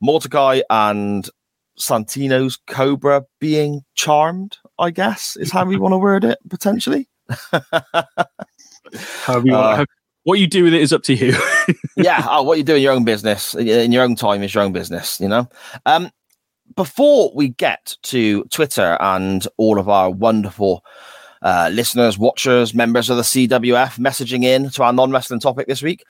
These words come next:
Speaker 1: Benny, you wanna have a little quick chat about what you're doing on Twitch at the moment, don't you? And, uh, the possibility for people to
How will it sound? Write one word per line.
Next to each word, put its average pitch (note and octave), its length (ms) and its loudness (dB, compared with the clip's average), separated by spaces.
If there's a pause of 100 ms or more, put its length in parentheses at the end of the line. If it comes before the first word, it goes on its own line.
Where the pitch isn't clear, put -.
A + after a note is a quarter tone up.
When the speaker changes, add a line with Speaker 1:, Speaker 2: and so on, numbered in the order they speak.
(240)
Speaker 1:
Benny, D4 240 2
you D3 180 0
wanna B3 160 4
have D#3 100 -2
a D#3+ 60 -2
little D#3 220 0
quick - 260 -4
chat - 420 -6
about C#3 420 0
what C#3+ 280 -2
you're D3+ 180 -4
doing D3+ 340 0
on C#3+ 320 2
Twitch - 340 -4
at - 40 -8
the A2+ 60 -4
moment, E2+ 360 -4
don't C3+ 200 -2
you? F2+ 240 -4
And, G2 500 -2 (120)
uh, G2 240 2
the F#2 120 -2
possibility D3 640 -2
for D3+ 220 0
people C#3 460 -2
to B2 420 2